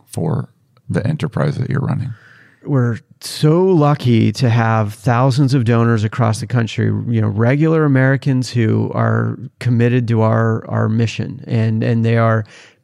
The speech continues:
Speaker 2: conservatives, they're independents, they're, they're Democrats,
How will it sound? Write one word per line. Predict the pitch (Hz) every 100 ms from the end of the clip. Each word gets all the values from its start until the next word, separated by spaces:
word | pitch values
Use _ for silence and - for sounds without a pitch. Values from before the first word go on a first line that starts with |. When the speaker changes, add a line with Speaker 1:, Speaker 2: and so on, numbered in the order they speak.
| _ _
Speaker 2:
conservatives, | 143 117 - 135 143 147 147 139 120
they're | 120 110 110
independents, | 110 107 123 131 139 135 -
they're, | 120 113 107 -
they're | 120 107 107 107
Democrats, | 101 120 135 131 127 127 127 -